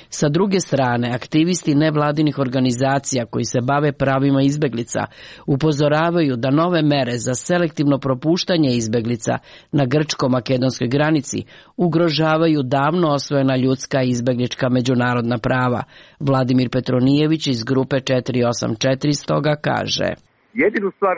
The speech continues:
Speaker 2: koju ne smete da uradite, jeste da zapravo kažete nekome, „Pošto dolaziš iz određene zemlje, ti nikako ne možeš biti izbeglica.” Dakle, ko sad može tvrditi a priori da ljudi koji dolaze iz Irana ili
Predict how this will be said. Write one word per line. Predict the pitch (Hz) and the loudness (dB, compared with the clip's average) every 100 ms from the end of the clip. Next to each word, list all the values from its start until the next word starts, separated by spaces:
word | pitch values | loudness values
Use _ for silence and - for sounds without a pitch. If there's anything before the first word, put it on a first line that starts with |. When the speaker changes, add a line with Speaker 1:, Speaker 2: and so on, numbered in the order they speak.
| 151 | -4
Speaker 2:
koju | 131 120 | -4 -2
ne | 160 196 | -2 -4
smete | 208 151 117 | -6 -6 -4
da | 107 | -4
uradite, | 92 76 76 - - - - - | -4 -6 -12 -14 -18 -20 -14 -12
jeste | 247 - 165 | -10 -4 -2
da | 143 151 | -2 -2
zapravo | 165 160 143 - | -2 -2 -2 -2
kažete | 165 147 143 139 131 | -2 0 -2 -4 -4
nekome, | 120 - 80 85 _ - - - | -4 -8 -14 _ _ -20 -10 -2
„Pošto | 202 - 185 185 | -2 0 0 2
dolaziš | 185 156 143 135 | 2 0 -4 -4
iz | 131 160 | -2 0
određene | 165 139 123 104 101 | 0 -2 -4 -6 -4
zemlje, | 147 220 208 - | -2 0 -2 -2
ti | - 165 | -8 -6
nikako | 233 - - 160 156 | -4 -6 -4 -4 -2
ne | 185 | -4
možeš | 165 139 131 175 | -6 -10 -12 -12
biti | - 160 - _ _ - 170 | -6 -4 -4 _ _ -4 -2
izbeglica.” | 147 113 71 73 - - _ _ _ 117 | 0 -4 -6 -16 -18 -20 _ _ _ -4
Dakle, | 117 117 - | -4 -6 -2
ko | 233 - | -2 0
sad | 214 175 | -4 -2
može | 190 170 - | -4 -6 -4
tvrditi | 170 160 143 151 131 _ _ _ - 160 | -4 -2 -2 -4 -4 _ _ _ -4 -4
a | - | -2
priori | - 110 87 80 71 - | -4 -2 -2 -6 -8 -4
da | 131 | 0
ljudi | 170 156 151 - | 0 0 -2 -4
koji | 127 127 | -2 0
dolaze | 139 131 107 98 - 151 | 0 0 -4 -8 -6 -4
iz | 135 | 0
Irana | 117 98 95 147 190 _ _ _ - 160 | 0 0 -2 -6 -12 _ _ _ -6 -2
ili | 160 | -2